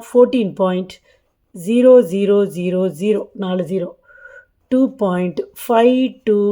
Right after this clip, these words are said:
டூ நைன். இப்போ இது பத்தா இருக்கும், இது ஒன்பது, இது ஒன்பது, இது ஒன்பது, இது பதிமூணு.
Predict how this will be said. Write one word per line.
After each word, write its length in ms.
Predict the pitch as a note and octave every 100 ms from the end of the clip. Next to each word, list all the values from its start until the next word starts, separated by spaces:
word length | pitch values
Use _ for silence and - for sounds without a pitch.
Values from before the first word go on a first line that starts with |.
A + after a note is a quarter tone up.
| G#3 -
டூ 400 | - F3+ F3 F#3 - G3
நைன். 240 | G3 F#3 C#4+ _ _ _ _ _ - - _ _ _
இப்போ 180 | _ C4+ F4 G4 - _ _
இது 280 | - A3 C4+
பத்தா 480 | C#4 G3+ G3 - G3+
இருக்கும், 480 | F3 G3 F#3+ G3 -
இது 280 | G#3+ G3 A#3+
ஒன்பது, 720 | F#3+ F3+ F3+ F3+ F#3 F#3+ -
இது 300 | G#3+ G#3 B3
ஒன்பது, 640 | G3+ F3+ F3 F3 F#3+ F#3+
இது 320 | - G3+ B3
ஒன்பது, 600 | A3 F3+ F3 F3+ F#3+ F#4+
இது 300 | - G#3+ G#3 F#4 G#4 _ _ _ _
பதிமூணு. 440 | - F3 F3 E3